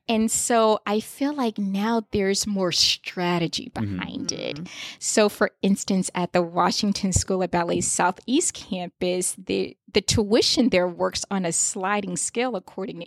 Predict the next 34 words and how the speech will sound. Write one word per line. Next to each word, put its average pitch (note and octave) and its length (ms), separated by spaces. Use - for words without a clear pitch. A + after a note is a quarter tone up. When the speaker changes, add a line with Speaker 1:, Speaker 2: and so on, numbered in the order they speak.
Speaker 1:
income. - 580
Speaker 2:
Mm-hmm. A2+ 300
Speaker 3:
Wow. E3 220
Speaker 1:
Okay, C#4 220
well, E4 140
great. G4 320
Families B3 380
can D4 160
afford G#4 380
it. - 60
Speaker 2:
Yeah. A2+ 300
Speaker 3:
Uh-huh. G3 100
Speaker 1:
So C#4+ 200
now C4 240
we D#4+ 120
have B3 260
three A3 160
hundred B3 300
and C#4+ 180
thirty-three G#3+ 460
students G#3+ 580
Speaker 2:
That's - 140
Speaker 1:
training A3 300
in A3 140
Speaker 2:
amazing. G#3 180
Speaker 1:
Ward G3+ 240
eight F#3+ 300
in G3+ 180
D G#3+ 180
C. - 500
Speaker 3:
Wow. D#3+ 560
Speaker 1:
You B3+ 200
know, A#3 400
so, C4 500